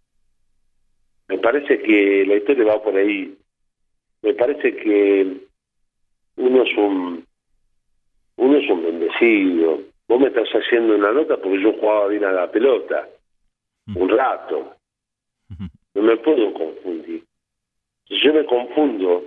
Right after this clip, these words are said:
Speaker 1: de que vos me estás haciendo una nota porque yo jugaba bien a la pelota, soy un boludo importante.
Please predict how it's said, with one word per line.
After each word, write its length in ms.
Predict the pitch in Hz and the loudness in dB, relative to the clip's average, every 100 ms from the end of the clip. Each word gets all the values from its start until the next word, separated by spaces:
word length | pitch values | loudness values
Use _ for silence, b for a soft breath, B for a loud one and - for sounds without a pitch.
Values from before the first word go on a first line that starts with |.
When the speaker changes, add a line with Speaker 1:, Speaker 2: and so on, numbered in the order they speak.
| - - | -12 -8
Speaker 1:
de 140 | 95 | 0
que 60 | 98 | 2
vos 120 | 117 | 2
me 100 | 117 | 2
estás 200 | - 117 | 0 -2
haciendo 380 | 107 101 123 110 | -2 -2 2 2
una 100 | 110 | 2
nota 240 | 127 110 | 2 0
porque 240 | - 95 95 | -2 -2 0
yo 100 | 107 | 0
jugaba 300 | - 113 117 | 2 0 2
bien 140 | 120 | 0
a 40 | 120 | 0
la 140 | 127 | -2
pelota, 460 | 151 147 147 143 135 B B B - | 0 0 0 -2 -4 B B B -14
soy 160 | - 113 | 0 2
un 140 | 107 | 4
boludo 280 | 104 107 107 | 2 0 0
importante. 720 | 101 90 82 78 73 67 65 | 0 -2 -2 -4 -6 -10 -20